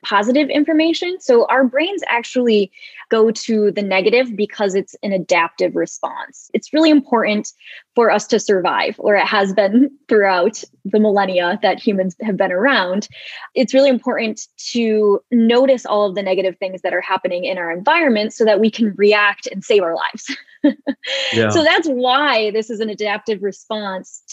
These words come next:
Speaker 1: to, uh, the world. But we can start to train our brains to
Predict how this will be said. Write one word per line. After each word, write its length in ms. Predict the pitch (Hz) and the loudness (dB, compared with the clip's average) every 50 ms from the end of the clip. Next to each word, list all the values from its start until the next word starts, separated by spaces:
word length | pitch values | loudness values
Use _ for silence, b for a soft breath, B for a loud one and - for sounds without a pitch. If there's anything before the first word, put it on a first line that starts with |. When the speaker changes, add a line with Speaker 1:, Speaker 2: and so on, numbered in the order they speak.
| - | -4
Speaker 1:
to, 440 | - 233 220 220 214 202 202 196 196 _ - | -2 0 2 4 4 4 4 2 0 _ -12
uh, 220 | 185 175 175 160 | -10 -8 -6 -6
the 100 | 180 202 190 | -4 -4 -2
world. 440 | 175 180 160 156 170 180 220 220 _ B B B B B B B B _ - | -2 0 0 2 2 0 0 -2 _ B B B B B B B B _ 0
But 280 | 247 233 285 285 - | 2 4 4 2 4
we 100 | 240 269 | 2 2
can 360 | 262 - - 240 262 269 285 294 | 0 0 -2 0 2 2 2 2
start 200 | - 302 254 220 | 2 2 0 0
to 80 | 233 208 | 0 -4
train 280 | - - 226 208 208 | -4 -4 -4 -2 -2
our 100 | 196 190 | -2 -2
brains 480 | 185 - 180 185 185 185 190 185 - _ - - - | -2 -2 -2 -2 -2 -2 -4 -6 -10 _ -16 -14 -4
to 380 | - 226 214 202 196 196 190 185 | 0 2 4 4 6 6 4 2